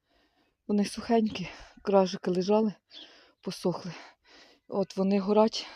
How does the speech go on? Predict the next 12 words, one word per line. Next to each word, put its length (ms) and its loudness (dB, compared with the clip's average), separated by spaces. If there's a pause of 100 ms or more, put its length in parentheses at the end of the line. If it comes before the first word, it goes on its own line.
(760)
то 140 4
аж 120 0
в 120 -14
грубі 200 -2
тоді 260 0
див-, 260 -4
двигкотить. 680 -4 (1200)
Та 100 -4
ще 180 0
слухайте, 540 2 (1800)
махаю, 440 2
махаю, 360 2